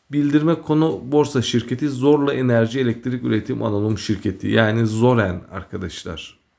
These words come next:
Yirmi dokuz sıfır üç iki bin yirmi üç tarihinde Zorlu Enerji Elektrik Üretim Anonim Şirketi payları ile ilgili olarak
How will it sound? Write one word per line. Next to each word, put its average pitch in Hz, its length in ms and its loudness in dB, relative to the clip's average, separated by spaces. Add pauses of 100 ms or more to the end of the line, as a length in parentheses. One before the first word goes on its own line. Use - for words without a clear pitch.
(840)
Yirmi 156 240 6
dokuz 175 300 2
sıfır 165 240 2
üç 175 180 2
iki 156 240 -4
bin 156 80 4
yirmi 156 260 4
üç 156 160 -2
tarihinde 113 720 2
Zorlu 147 400 2
Enerji 135 420 0
Elektrik 131 440 -2
Üretim 127 320 -2
Anonim 127 280 2
Şirketi 117 480 -4
payları 120 380 4
ile 127 300 -2
ilgili 117 400 2
olarak 104 460 2